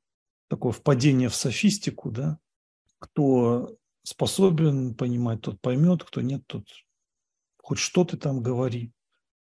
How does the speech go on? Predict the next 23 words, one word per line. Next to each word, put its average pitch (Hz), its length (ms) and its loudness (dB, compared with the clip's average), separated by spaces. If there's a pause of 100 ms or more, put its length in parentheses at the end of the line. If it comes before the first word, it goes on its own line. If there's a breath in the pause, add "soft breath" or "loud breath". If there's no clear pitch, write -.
(120)
бесполезно. 135 720 0 (500)
Ну 156 100 4
и 185 60 6
тем 120 200 -4
более 120 280 2
в - 40 -6
таких 117 320 -4
случаях, - 760 -8 (600)
знаете, 131 320 -8
как 117 240 -12
там 123 320 -10 (320)
в - 60 -20
Библии 120 260 0
говорится, 117 520 -4
«Не 120 100 0
мечите - 480 -6 (100)
бисер 120 460 -6
перед 113 280 -8
свиньями», 120 640 -8
да? 220 160 -2 (720 soft breath)
Это - 280 -4
актуально 117 720 0 (420)
тоже 113 340 -6